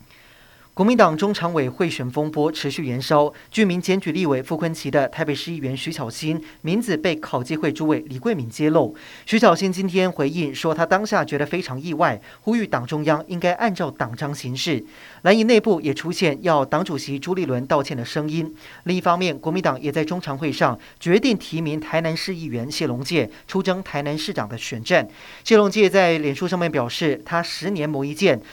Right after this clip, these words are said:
只是陪现任台南市长黄伟哲练剑，而黄伟哲则是大方的恭喜，希望两人能在选战上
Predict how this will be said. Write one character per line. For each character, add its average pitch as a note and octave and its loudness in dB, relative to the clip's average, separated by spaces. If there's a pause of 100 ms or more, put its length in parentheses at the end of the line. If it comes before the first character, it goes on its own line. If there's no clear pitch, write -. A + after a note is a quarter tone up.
(120)
只 E3+ -4
是 F#3+ 4
陪 D#3 -2
现 A3+ -2
任 C3+ 2
台 D3+ 0
南 D#3 -2
市 G#3+ -4
长 A2+ -4
黄 F#3+ -4
伟 F#3+ -2
哲 C3+ -4
练 D3 -4
剑， C3 0 (400)
而 D#3+ 6
黄 F#3 4
伟 F3 2
哲 C#3+ 0
则 D3+ -4
是 D3+ -2
大 D3+ 2
方 D3 -2
的 C3 -2
恭 G3 -2
喜， C3+ -6 (160)
希 - -4
望 D#3+ 0
两 B2+ -2
人 C3+ -2
能 D3 -6
在 D#3 0
选 B2+ -6
战 F3 0
上 C#3+ 0